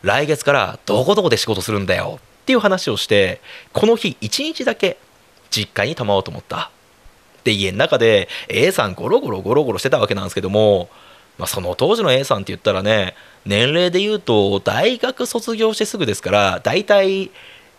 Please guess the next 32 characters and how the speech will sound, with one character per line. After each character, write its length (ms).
二 220
十 200
二、 200
三 240
歳 180
ぐ 60
ら 60
い 20
で 80
す 80
か。 260
も 80
う 20
体 260
力 100
か 100
ら 80
余 160
っ 20
て 60
る 80
ん 20
で 60
す 100
よ。 220
で 180
す 100
か 60
ら 80
途 100
中 180
で、 380